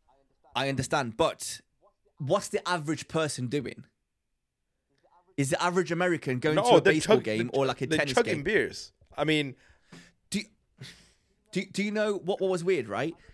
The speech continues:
Speaker 1: I don't know if you've noticed this. When we were on the te-, first tee at the Ryder Cup, in front of me, two seats in front of me, it was the, um, I can't remember the name, Guardians of the
Speaker 2: Yeah,
Speaker 1: Cup.
Speaker 2: yeah, the Guardians of the Cup.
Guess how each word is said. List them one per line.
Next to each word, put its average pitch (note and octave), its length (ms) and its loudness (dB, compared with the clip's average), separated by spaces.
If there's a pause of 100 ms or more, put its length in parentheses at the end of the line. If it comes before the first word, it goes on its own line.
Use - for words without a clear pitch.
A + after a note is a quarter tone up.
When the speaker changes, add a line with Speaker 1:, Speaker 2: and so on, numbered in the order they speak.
(260)
Speaker 1:
I E3+ 80 4
don't A3 140 2
know A3 60 -2
if G3+ 160 -2
you've F#3 140 -6
noticed F#3+ 400 -4
this. B2 340 -4
When F3+ 160 -2
we G#3 60 -2
were G#3 60 -2
on G3 80 -2
the F#3 60 -4
te-, - 240 -2
first E3 320 -2
tee C#3+ 280 -2
at C#3+ 120 -2
the C#3 80 -4
Ryder C3+ 220 -2
Cup, A2 300 -4 (1400)
in D#3 140 2
front G#3+ 340 -2
of D3 100 -4
me, C3 220 -2
two F3 240 -4
seats - 260 -6
in D#3+ 80 -4
front E3 260 -4
of A#2+ 60 -8
me, A#2+ 280 -6 (240)
it D3+ 140 -2
was C#3 300 -2
the, C3 320 -2
um, A#2+ 120 -10 (260)
I - 60 -6
can't D#3+ 220 -4
remember D#3 180 -6
the D3+ 80 -4
name, A2+ 260 -4
Guardians C#3 520 -4
of C3+ 80 -4
the C3 100 -6
Speaker 2:
Yeah, A#2 60 -4
Speaker 1:
Cup. A#2+ 120 4
Speaker 2:
yeah, A2 160 -2
the G#2 80 -10
Guardians G#2+ 300 -6
of G#2+ 60 -20
the G2 60 -16
Cup. - 200 -14